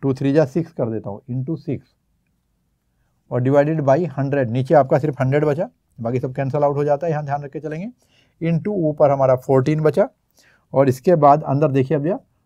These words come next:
टू पॉइंट टू प्लस, टू पॉइंट टू प्लस, अब देखिए यहाँ पे देखिए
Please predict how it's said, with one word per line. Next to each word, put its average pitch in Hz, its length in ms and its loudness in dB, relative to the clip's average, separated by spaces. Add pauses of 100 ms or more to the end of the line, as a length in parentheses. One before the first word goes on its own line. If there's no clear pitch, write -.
(240)
टू 214 260 0
पॉइंट 156 340 2
टू 185 200 0 (540)
प्लस, 180 340 8 (1300)
टू 147 160 0
पॉइंट 160 320 2
टू 196 140 0
प्लस, 143 320 2
अब 131 180 0
देखिए 147 200 4
यहाँ 139 140 4
पे 151 100 2
देखिए 151 260 0